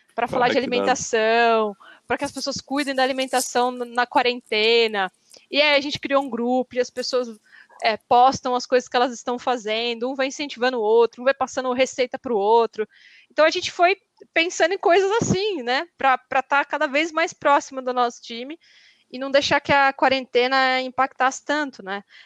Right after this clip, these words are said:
Speaker 1: Graças a Deus, no nosso time, né, nos nossos times, né, não teve ninguém com, com coronavírus, e, mas essa preocupação em olhar o bem-estar e a saúde mental das pessoas acima de qualquer coisa, é,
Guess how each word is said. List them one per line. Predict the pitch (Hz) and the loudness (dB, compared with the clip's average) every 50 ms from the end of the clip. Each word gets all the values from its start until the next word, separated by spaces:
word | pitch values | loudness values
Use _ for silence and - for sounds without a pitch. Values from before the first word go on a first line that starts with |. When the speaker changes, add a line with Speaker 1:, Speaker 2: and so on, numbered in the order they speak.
| _ - | _ 0
Speaker 1:
Graças | 233 254 254 - 254 254 | 0 0 0 0 0 0
a | |
Deus, | 269 233 254 254 226 | 2 2 2 2 2
no | 240 | 0
nosso | 254 247 247 - | -2 -2 -2 -4
time, | - 262 254 254 254 247 226 - _ _ | -8 -8 -6 -6 -6 -8 -8 -10 _ _
né, | - 226 240 254 | -4 -2 -2 -2
nos | 247 226 | -2 -2
nossos | 220 220 233 - 226 - | 0 -2 -2 -2 -6 -10
times, | - - 233 240 247 240 208 196 214 208 - _ _ - | -10 -8 -8 -6 -6 -8 -8 -10 -14 -16 -18 _ _ -10
né, | 202 202 202 | -8 -6 -6
não | 208 208 208 | -6 -6 -4
teve | - 220 214 214 | -4 -4 -2 -4
ninguém | 214 214 208 202 220 220 220 220 | -4 -2 0 2 2 2 2 -2
com, | 220 - - 214 208 202 - _ | -4 -10 -12 -12 -12 -12 -12 _
com | _ - - 202 202 185 | _ -10 -8 -8 -8 -6
coronavírus, | - - 208 208 208 208 202 190 - 208 240 285 311 339 311 285 - - - - - - - - - - - - | -4 0 0 2 2 0 0 -2 -2 0 2 2 2 2 2 0 -4 -8 -14 -20 -20 -20 -20 -20 -20 -20 -20 -14
e, | - - 208 208 214 220 220 220 214 - | -10 -6 -6 -4 -2 -2 -2 -4 -2 -2
mas | 220 226 226 247 | -2 0 0 0
essa | 254 - - | 0 -2 0
preocupação | - - 269 262 _ - 269 254 - - 247 240 | 2 2 2 2 _ 0 0 2 2 2 2 4
em | 240 | 4
olhar | 240 226 220 226 233 247 254 254 - _ | 4 6 6 4 4 2 2 0 -4 _
o | - 247 240 | -2 -2 2
bem-estar | 214 262 269 277 269 - - - _ 214 214 220 233 247 233 214 - - | 2 2 2 2 0 -8 -10 -4 _ 2 2 4 4 4 2 0 -2 -4
e | - 214 | -6 -8
a | 220 | -8
saúde | - - - 220 233 226 220 220 | -4 -4 -4 -4 -4 -4 -6 -6
mental | 247 247 247 - - 226 233 247 | -6 -6 -4 -2 0 0 2 0
das | 240 240 - | 0 -4 -8
pessoas | - 214 208 - - 220 214 | -10 -10 -8 -6 -6 -6 -6
acima | 214 208 - - 220 226 233 | -6 -8 -12 -12 -10 -10 -10
de | 220 202 208 | -10 -10 -12
qualquer | - - 220 208 - 220 208 | -12 -10 -10 -8 -8 -8 -10
coisa, | _ - 202 202 208 226 220 233 254 247 - _ - - - - _ _ - | _ -6 -4 -2 -2 -2 0 0 -2 -2 -2 _ -20 -20 -20 -20 _ _ -2
é, | - 208 214 220 220 220 220 214 214 214 | 2 4 6 6 6 6 6 6 4 4